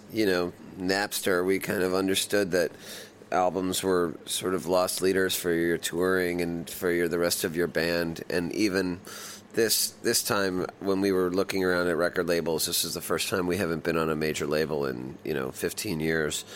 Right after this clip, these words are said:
Um, I really wanted to give our record away for free. Um, we wanted to figure out a way to do that because just people aren't really used to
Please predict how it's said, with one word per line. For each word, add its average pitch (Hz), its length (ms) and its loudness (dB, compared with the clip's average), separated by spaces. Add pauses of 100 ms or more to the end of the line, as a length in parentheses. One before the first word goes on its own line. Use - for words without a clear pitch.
(340)
Um, 62 440 -2 (300)
I - 80 0
really 110 320 2
wanted 90 220 0
to 87 40 2
give 92 220 0
our 80 180 2
record 87 420 2
away 80 300 2
for 73 180 -6
free. 80 1000 -6 (220)
Um, 71 400 -2
we 92 120 0
wanted 90 300 0
to 85 80 -2
figure 80 260 0
out 82 120 2
a 80 40 0
way 80 160 2
to 78 80 -2
do 80 200 -2
that 65 360 0
because - 540 -6
just - 240 -8
people 82 340 -2
aren't 80 320 -2
really 80 280 -2
used 80 360 -4
to 69 220 -4